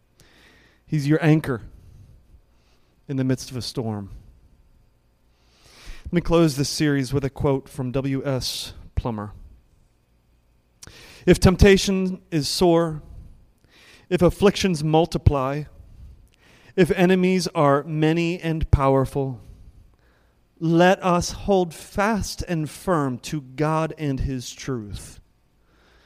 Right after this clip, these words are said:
The more terrible the storm, the more necessary is the anchor." Hope in God. Father, we thank you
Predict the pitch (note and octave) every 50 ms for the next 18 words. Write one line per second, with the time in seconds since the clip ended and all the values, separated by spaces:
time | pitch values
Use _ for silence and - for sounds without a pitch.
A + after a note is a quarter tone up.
0 | _ - - - - _ D#3 E3 E3 F3 F3 F3 F3 D#3+ - - - - - A#3
1 | B3+ B3+ B3+ B3+ A3+ A3 A3+ G#3 F#3+ E3 - - - - - G#3+ G#3 F#3+ E3+ C#3+
2 | B2+ A2 G2+ - - - - - _ _ _ _ _ _ _ _ _ _ _ _
3 | _ _ _ _ _ _ _ D#3 D#3+ D#3+ D#3+ D#3 D3+ C#3+ C#3+ D3 D#3 E3+ F3+ F3
4 | E3 - - D3+ - - D3 A#2+ G2+ F#2 - - - - - - - _ _ _
5 | _ _ _ _ _ _ _ _ _ _ _ E3 D3+ C#3 A#2 A#2 B2+ B2+ C3+ C3
6 | A#2+ A2+ G#2 - A2+ G#2 F#2 - - - - - - - - - - _ _ -
7 | _ _ _ _ - _ _ _ _ _ - - G3 G3 G3+ G3+ G3+ - - -
8 | - - _ _ _ _ _ _ _ _ _ _ _ _ - D3+ C#3+ C#3 C3+ C3
9 | B2+ B2+ B2 B2+ - _ _ _ _ _ _ _ - G#2+ G2+ G2 F#2 - - -
10 | - - - _ _ _ _ _ _ _ _ _ _ _ _ _ _ _ _ _
11 | - _ _ - D#3 D3 C#3 C#3 C3 C3 B2+ - D3 C3+ C3 - - A#2 G#2+ G#2
12 | F#2+